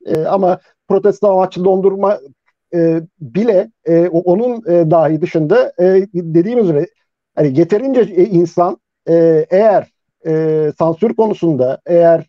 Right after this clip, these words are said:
e, gazetecilerin ve, e, kamu yar-, e, gazetecilerin, e, kullandığı, şey, yaydığı ve, e, kamu yararı olan bilgilerin yayılmasının, e, önemli olduğunu,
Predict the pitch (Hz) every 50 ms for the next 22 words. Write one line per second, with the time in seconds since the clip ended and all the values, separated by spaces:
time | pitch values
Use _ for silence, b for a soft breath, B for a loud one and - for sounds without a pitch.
0 | _ _ - 165 156 165 160 160 165 165 160 160 156 151 147 165 165 170 156 190
1 | 175 170 180 175 180 180 185 196 180 165 165 165 175 165 _ _ _ _ _ _
2 | _ _ _ - 156 151 147 151 151 151 147 147 147 135 _ _ _ _ 196 185
3 | - _ _ _ _ - 165 165 175 190 196 185 _ 147 156 156 160 180 180 147
4 | 151 160 147 147 160 147 170 185 175 180 185 185 190 196 190 180 175 _ _ _
5 | - 143 143 147 151 143 131 - 165 170 175 165 160 165 160 160 160 160 160 160
6 | 156 - - - 156 147 131 139 175 135 139 160 156 165 165 151 165 170 170 156
7 | 160 165 165 165 160 - _ _ _ _ 147 147 147 151 - - 160 175 190 185
8 | 180 180 175 175 175 180 175 170 160 156 151 147 156 156 156 170 175 170 170 170
9 | 165 160 160 160 160 156 156 151 - _ 151 151 151 175 165 _ _ _ _ 160
10 | 151 165 202 226 226 226 _ _ _ _ _ _ _ _ _ _ _ _ _ _
11 | _ _ _ - 151 160 160 160 165 165 - 170 170 175 185 185 196 214 240 233
12 | 214 202 190 175 170 185 180 170 147 135 120 113